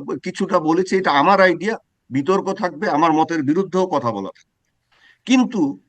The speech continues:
আমি, আমি চাই না যে ওই এক ইরান, ইরান,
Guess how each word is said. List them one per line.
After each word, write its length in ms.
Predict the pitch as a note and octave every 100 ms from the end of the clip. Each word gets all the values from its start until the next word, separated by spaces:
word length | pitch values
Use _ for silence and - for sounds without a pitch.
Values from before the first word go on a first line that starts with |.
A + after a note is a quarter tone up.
| _ _ -
আমি, 220 | E3 G#3 -
আমি 200 | D#3 G3+
চাই 280 | G#3 G3 A3
না 240 | G#3 A2 B2+ _ _ -
যে 260 | C3 F#3 F#3
ওই 300 | F#3+ A3+ G#3+
এক 140 | F3 F3+ -
ইরান, 320 | G3 A3+ A3
ইরান, 260 | G#3+ G3+